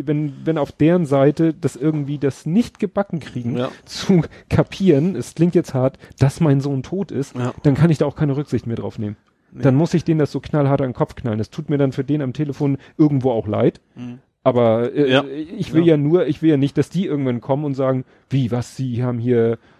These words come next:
Speaker 1: zehn Jahre lang Zuschläge für ein totes Kind bekommen, wieder zurück damit.“
Speaker 2: Ja.
Speaker 1: Hätten sie ja wahrscheinlich jedes Recht der Welt zu, aber,
Speaker 2: Ja.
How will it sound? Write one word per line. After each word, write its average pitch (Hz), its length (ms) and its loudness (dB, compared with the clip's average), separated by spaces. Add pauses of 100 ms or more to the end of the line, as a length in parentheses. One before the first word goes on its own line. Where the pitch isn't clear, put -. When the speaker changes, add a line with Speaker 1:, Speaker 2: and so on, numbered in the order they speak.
(260)
Speaker 1:
zehn 135 240 4
Jahre 123 280 4
lang 120 240 2
Zuschläge 127 640 0
für 131 100 -6
ein 127 80 -4
totes 120 300 -6
Kind 165 160 -2
bekommen, 135 640 -2
wieder 127 260 -2
zurück 202 320 -4
damit.“ 107 300 -2
Speaker 2:
Ja. 117 240 -2
Speaker 1:
Hätten 143 220 4
sie 135 100 2
ja 135 100 4
wahrscheinlich 127 340 0
jedes 127 280 -2
Recht 123 120 -4
der 120 120 -2
Welt 170 180 2
zu, 135 160 -8
aber, 110 180 -2 (120)
Speaker 2:
Ja. 120 140 -4